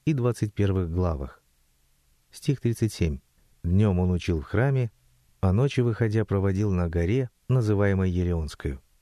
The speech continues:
И весь народ с утра приходил к нему в храм слушать его». Он учил пути для жизни с Богом и Божьему пути на небеса.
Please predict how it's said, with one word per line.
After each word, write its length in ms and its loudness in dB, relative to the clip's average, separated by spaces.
И 120 4
весь 240 0
народ 300 2
с 60 -18
утра 240 2
приходил 460 2
к 80 -4
нему 260 2
в 60 -8
храм 400 0
слушать 560 -2
его». 340 -2
Он 160 4
учил 280 0
пути 320 0
для 200 2
жизни 360 0
с 100 -2
Богом 480 0
и 100 4
Божьему 500 0
пути 300 0
на 80 0
небеса. 540 -2